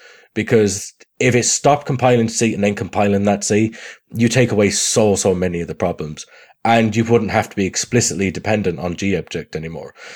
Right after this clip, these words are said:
So if that happened to Vala, that would be a very, very interesting evolution, and would probably, you know, give someone s-,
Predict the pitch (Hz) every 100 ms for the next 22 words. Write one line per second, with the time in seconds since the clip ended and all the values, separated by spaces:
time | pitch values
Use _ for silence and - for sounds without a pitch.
0 | - - 110 98 98 117 131 127 120 104
1 | 98 110 104 95 113 104 95 101 92 92
2 | 104 98 87 101 95 90 82 85 - 87
3 | 87 85 78 82 90 - 78 _ - -
4 | - _ 101 107 104 101 101 - 123 113
5 | 101 101 98 95 92 - _ _ 113 107
6 | 90 87 - - - - _ _ _ -
7 | 113 135 117 127 113 107 101 - -